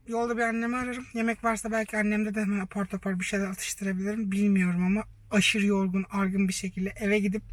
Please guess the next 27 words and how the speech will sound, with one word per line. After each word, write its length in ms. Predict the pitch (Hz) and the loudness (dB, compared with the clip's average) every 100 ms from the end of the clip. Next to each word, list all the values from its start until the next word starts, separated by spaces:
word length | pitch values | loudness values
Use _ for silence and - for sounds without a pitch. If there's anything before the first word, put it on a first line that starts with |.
| - - - - - | -16 -16 -16 -14 -4
bir 100 | 247 | 0
şeyler 420 | - 640 302 294 294 | 4 4 6 6 6
yiyip 160 | 311 - - - 214 | 2 -2 -20 -10 0
geri 240 | 294 349 | 4 4
geleceğiz 440 | 349 262 233 226 208 | 2 -2 -2 -4 -4
dostlar. 520 | 226 - - 320 320 | -6 -6 -6 -6 -6
<laughs> 40 | - - - - - | -12 -18 -20 -18 2
Ya 160 | 349 | 4
evde 480 | 339 277 247 302 330 - | 4 0 0 0 0 -6
ya 180 | 240 269 | -10 -6
da 120 | 247 277 302 247 | 2 2 2 -4
gene 380 | 233 240 247 277 | -6 -4 -4 -4
boksta 520 | 226 233 220 - 202 | -4 -4 -4 -10 -10
bir 60 | 233 | -4
yerde 340 | 247 202 190 269 262 - - - | -2 -2 -4 -6 -8 -18 -20 -10
görüşeceğiz. 600 | - 196 - - - - - - - - - - - - | -6 -4 -4 -6 -8 -10 -14 -18 -18 -20 -20 -20 -18 -10
Bekleyin. 380 | 196 - 175 - | -10 -10 -14 -8
<laughs> 1600 | - 294 - 320 330 302 - 320 - _ - - - - - _ | -4 -2 0 2 0 -2 -6 -10 -14 _ -20 -20 -20 -20 -20 _
Evet, 340 | 277 277 269 269 | -4 -2 -2 -4
şu 260 | - - | -6 -6
an 240 | 277 285 277 - - | -6 -6 -8 -16 -16
eve 380 | - 247 269 277 - - - _ - | -8 -4 -2 -4 -8 -20 -20 _ -10
adım 260 | 240 254 | -4 -2
attım. 380 | 240 220 - 226 - - | -4 -8 -14 -16 -16 -14
Çok 220 | - 262 | -12 -10
fenayım. 420 | - 226 208 214 214 - - - _ _ - - - - _ _ _ - _ | -6 -4 -4 -4 -2 -2 -6 -20 _ _ -20 -20 -20 -20 _ _ _ -20 _
Ee, 40 | - | -6